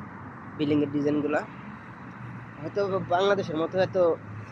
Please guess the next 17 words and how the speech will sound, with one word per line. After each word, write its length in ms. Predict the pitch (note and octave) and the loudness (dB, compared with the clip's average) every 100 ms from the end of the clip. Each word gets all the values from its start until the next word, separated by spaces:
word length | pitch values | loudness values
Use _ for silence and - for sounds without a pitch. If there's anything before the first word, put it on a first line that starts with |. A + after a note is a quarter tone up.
| - - - - - - - - - - | -14 -16 -16 -16 -16 -16 -16 -16 -2 2
চকচকে 380 | A3 - A3 G#3 | 4 6 8 10
রং 100 | G3 G#3+ A3+ | 12 10 10
করে 140 | E3+ A#2+ | 8 6
না, 60 | - - - - - - - - - - - - | 0 -12 -14 -16 -16 -16 -14 -14 -16 -16 -16 -12
কিন্তু 260 | F#3 E3+ A#3+ C#4+ - - - - E3 | -8 0 2 2 -2 -12 -14 -12 -2
বিল্ডিংগুলো 400 | D#3 E3+ F3 F#3+ F#3 | 2 4 6 8 8
অনেক 120 | F#3+ F3 | 6 4
মজবুত 400 | F3 G3 E3+ A3 - - - - - | 4 4 4 2 2 -12 -14 -10 -2
আর 80 | C#3+ | 2
অনেক 140 | D#3+ D#3+ - - - | 2 0 -6 -10 -4
সুন্দর 300 | D#3+ D3 A#2 B2 | 2 2 2 0
মডেল। 260 | A#2+ B2+ B2+ - - - - - - - - - - - - - - - - E3 | -2 -2 -4 -6 -14 -16 -16 -16 -16 -16 -18 -18 -18 -18 -18 -18 -18 -18 -4 4
যাই 160 | F#3+ G3+ | 6 6
হোক, 140 | C#4 - - - - - - - - - - - - - - - - - - E3 | 2 0 -16 -18 -20 -20 -20 -20 -20 -20 -20 -20 -18 -18 -20 -20 -20 -20 -8 2
যে 80 | G3 F#3+ | 4 4
সমস্ত 280 | F3 - F#3 D#3 | -2 0 0 6
ভাইরা 320 | E3+ F3+ | 8 10